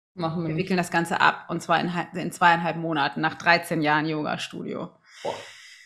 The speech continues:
Speaker 2: Das war hardcore. Ich habe wirklich tagelang Krokodilstränen geheult und hatte wirklich Schiss, wie ist das für all die, die jetzt da involviert sind, die ganzen Lehrer, die ganzen Schüler.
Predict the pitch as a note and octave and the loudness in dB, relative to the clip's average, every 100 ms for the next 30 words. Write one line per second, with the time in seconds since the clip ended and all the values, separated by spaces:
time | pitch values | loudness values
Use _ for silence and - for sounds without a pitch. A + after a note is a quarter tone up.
0 | - _ _ _ _ - A#3 A#3 A3+ G#3 | -20 _ _ _ _ 4 4 6 6 8
1 | F#3+ - C4 C4 C4 - A#3 A3 F#3 F#3+ | 8 8 10 10 8 4 10 12 12 12
2 | G3+ F#3+ G3+ G#3 G#3 G#3+ A#3 A3+ G#3 - | 10 6 6 8 8 8 8 8 6 4
3 | - - F#3+ A#3 B3 A3 G3 - G3 G3 | -10 -2 6 8 10 8 8 4 2 4
4 | G3 F#3+ - - F3 F3 F3+ E3+ F3 F3 | 4 4 2 0 2 2 2 4 6 8
5 | G3 - F#3+ F#3 F#3+ F#3+ F#3+ A3+ A#3+ - | 6 4 2 4 4 4 2 4 4 4
6 | - A#3 A3+ - G3 - F#3+ - - F#3 | 8 8 8 0 -2 0 -2 -2 2 4
7 | F#3+ F#3+ F#3+ G3 F#3+ F#3+ F#3 F#3+ F#3 F#3 | 4 2 0 2 2 2 2 4 6 6
8 | A3+ A#3 G#3+ F3+ F3+ F3+ F#3 G3 A3 A3+ | 8 8 6 4 4 4 2 6 8 8
9 | F#3 F3+ F3+ F3+ F#3+ - B3 G#3+ F#3+ F#3+ | 6 4 2 0 0 0 4 8 8 8
10 | F#3 - | 0 -8